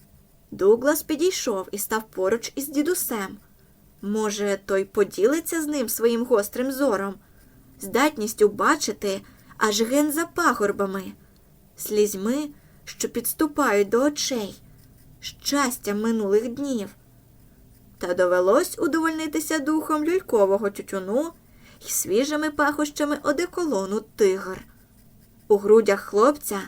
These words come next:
немов крутилася дзига. То вона ясніла, то темніла, то виповнювала сміхом рот, то навертала на очі теплу солону вологу. «Піду з'їм пампушку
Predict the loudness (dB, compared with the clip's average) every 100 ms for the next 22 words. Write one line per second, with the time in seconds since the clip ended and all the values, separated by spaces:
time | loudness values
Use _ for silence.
0 | -14 -20 -12 -2 2 2 2 0 2 2
1 | 2 0 -4 -2 2 4 4 0 -8 -16
2 | _ _ _ _ _ -2 0 0 0 0
3 | -2 -4 -8 -4 -2 0 0 -4 -10 _
4 | _ 0 2 4 4 4 0 0 0 -2
5 | -6 -10 -18 _ _ _ _ _ 2 4
6 | 2 4 4 4 -2 -2 -4 -4 -4 -4
7 | -4 -4 0 2 2 -4 -14 _ _ _
8 | _ _ -4 -2 -2 -4 -4 0 0 0
9 | -2 -2 -4 -4 -6 -6 -4 -4 -2 -4
10 | -2 -2 0 0 0 0 2 4 4 2
11 | 0 -4 -8 _ _ _ _ _ _ _
12 | _ _ _ _ 2 8 8 6 0 -4
13 | 0 0 2 0 6 6 6 4 2 2